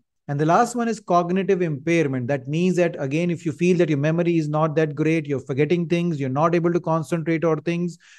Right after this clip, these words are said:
or not able to remember everything, those all can be signs or symptoms of iodine deficiency. Now let's talk about iodine-rich foods.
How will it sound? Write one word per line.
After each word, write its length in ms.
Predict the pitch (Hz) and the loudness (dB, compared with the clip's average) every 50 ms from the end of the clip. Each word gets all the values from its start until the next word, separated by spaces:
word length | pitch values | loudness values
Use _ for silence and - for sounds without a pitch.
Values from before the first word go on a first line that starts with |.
| - _ _ _ - | -20 _ _ _ 0
or 140 | 151 151 | 2 2
not 360 | 151 147 147 151 165 185 180 190 | 2 2 2 4 4 4 4 4
able 200 | 180 180 185 170 | 4 4 4 2
to 80 | 180 | 2
remember 460 | 160 143 139 147 156 165 170 185 185 175 | 0 0 0 0 0 0 0 2 2 2
everything, 640 | 170 160 147 151 147 151 139 127 117 113 110 107 104 - _ _ _ _ _ | 2 2 0 -2 -2 -2 -4 -4 -4 -4 -6 -10 -12 -14 _ _ _ _ _
those 420 | 127 135 160 170 185 196 190 185 | -2 0 4 6 6 6 6 4
all 380 | - - 156 156 165 175 165 147 | 0 0 0 2 2 2 0 0
can 320 | 131 165 160 160 160 160 | -2 -2 -4 -2 -2 -2
be 100 | 151 151 | -2 -2
signs 440 | 151 151 165 147 143 151 156 156 147 | -2 -2 -2 -2 -2 -2 -2 -4 -4
or 40 | 147 | -6
symptoms 480 | 151 - 156 156 156 160 180 180 160 160 | -4 -2 -2 -2 0 0 0 0 2 0
of 120 | 151 - | 0 2
iodine 400 | 139 135 131 131 127 139 139 135 | 2 2 2 2 2 0 -2 0
deficiency. 680 | 127 120 117 123 117 - 120 113 107 - - 95 92 107 _ _ _ _ _ _ _ _ _ - | -2 -2 -4 -6 -8 -6 -6 -8 -8 -10 -14 -18 -18 -20 _ _ _ _ _ _ _ _ _ 2
Now 140 | 165 208 | 4 6
let's 280 | 233 220 214 226 220 220 | 6 6 6 4 4 4
talk 160 | 233 220 190 | 2 2 4
about 220 | 214 202 220 202 - | 4 4 2 2 2
iodine-rich 680 | - 131 143 156 165 160 165 175 180 180 165 165 165 - | 0 2 4 4 4 4 4 2 2 2 2 0 0 -2
foods. 440 | - 302 247 156 120 - - - | -2 0 0 0 -2 -4 -10 -20